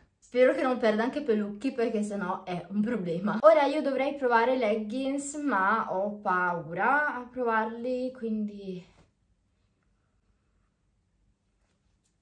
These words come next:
un minuto di preghiera, per favore.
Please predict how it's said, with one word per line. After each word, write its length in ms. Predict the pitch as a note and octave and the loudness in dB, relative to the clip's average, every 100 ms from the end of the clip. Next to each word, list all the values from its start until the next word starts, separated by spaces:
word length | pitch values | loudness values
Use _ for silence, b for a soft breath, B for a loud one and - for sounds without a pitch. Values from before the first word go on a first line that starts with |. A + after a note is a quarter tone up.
| _ _ _ _ _ | _ _ _ _ _
un 120 | A#3 | -12
minuto 380 | A#3+ A#3 A3+ A3+ | -8 -6 -6 -6
di 120 | A3 | -8
preghiera, 480 | G#3+ G#3+ G#3+ G#3 A3 | -10 -8 -8 -6 -6
per 180 | A3 - | -10 -14
favore. 720 | G#3 A#3+ A3+ G#3+ F#3+ B3 B3 | -16 -14 -12 -10 -8 -10 -12